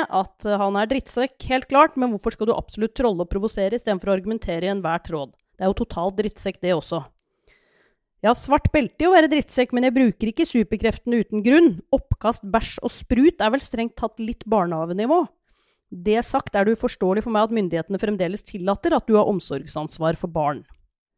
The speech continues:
Men uten at dette egentlig virker synderlig inn, hverken i, eh, vurderingen av skyldspørsmålet eller straffespørsmålet. Det som, eh, kan være interessant, eh, også å ha med seg her, er at når Høyesterett vurderer straffespørsmålet, så legger de i formildende retning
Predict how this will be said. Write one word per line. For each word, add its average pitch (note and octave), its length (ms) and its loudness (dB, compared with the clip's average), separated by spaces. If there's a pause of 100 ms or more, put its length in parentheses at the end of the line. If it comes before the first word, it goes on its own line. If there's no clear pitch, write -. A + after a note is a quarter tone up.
(140)
Men C4 420 0
uten C4+ 360 -2
at A#3 100 -6
dette - 320 -4
egentlig F#3 560 -4
virker F#3 400 -6
synderlig F3+ 400 -4
inn, F#3+ 160 -2
hverken F#3+ 460 -6 (100)
i, F#3 140 -12 (260)
eh, E3+ 220 -6 (100)
vurderingen E3+ 480 -6
av E3+ 80 -6
skyldspørsmålet G3+ 1120 -4
eller F3 380 -2 (260)
straffespørsmålet. - 800 -10 (760)
Det A#3+ 320 2
som, D4 400 2 (240)
eh, A#3 240 2
kan A#3 160 4
være A#3 160 4
interessant, A3 580 -2
eh, G#3+ 220 0
også A3 220 0
å - 20 6
ha G#3 100 8
med E3+ 120 0
seg G3+ 100 -2
her, E4+ 160 4
er G3 160 6
at G3 160 0
når G#3 400 0
Høyesterett F3+ 400 -4
vurderer F#3+ 240 0
straffespørsmålet, A#3 720 -2
så C#4 80 2
legger G#3 240 0
de A3+ 80 2
i - 80 -4
formildende G#3 480 0
retning G3 400 -2